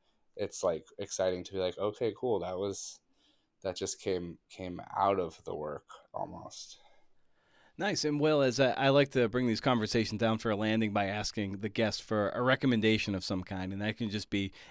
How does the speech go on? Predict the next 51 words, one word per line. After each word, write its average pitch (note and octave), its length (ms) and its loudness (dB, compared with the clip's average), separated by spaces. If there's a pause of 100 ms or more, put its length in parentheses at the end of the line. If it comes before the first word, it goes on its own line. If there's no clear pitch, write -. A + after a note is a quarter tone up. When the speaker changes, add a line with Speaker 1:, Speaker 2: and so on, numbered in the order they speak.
(140)
Speaker 2:
anything C#3+ 460 2
you're A#2 160 4
excited G#2+ 440 2
about G2 240 -2
that G#2 80 -4
you G2+ 140 -4
wanna F#2+ 340 -4
share G2+ 260 -2
with F#2 100 -6
the F2+ 80 -6
listeners. F2+ 480 -8
And F2 160 -8
it D#2+ 160 -14
doesn't A2 220 0
have G#2+ 180 0
to G#2+ 80 -6
be G#2+ 140 2
a G2+ 60 2
book, C#3 280 4
but G#2 120 0
it G#2+ 220 -2
could, A2+ 160 -6
it A#2+ 140 -6
could F2+ 160 -6
be G2 260 0
a, F2 220 -4 (320)
a, - 60 -6
a F2+ 340 -4
cool G2+ 300 -4
new F2+ 200 -4
water G#2+ 340 2
bottle G#2+ 380 0
that G#2 140 -2
you're G#2+ 180 -4
ex-, - 160 -10
you A#2 160 -2
know, F#2 100 -4
it B2+ 280 6
can, D3+ 100 4
it D#3+ 160 4
can D#3 100 4
be G#2+ 200 0
anything. G2 480 -2
So A#2 240 4
I, A#2 260 6
I'd A#2+ 80 6
extend A#2+ 340 4
that A2+ 140 6
to - 80 -2
you, G2 160 2
Will. F2 220 -4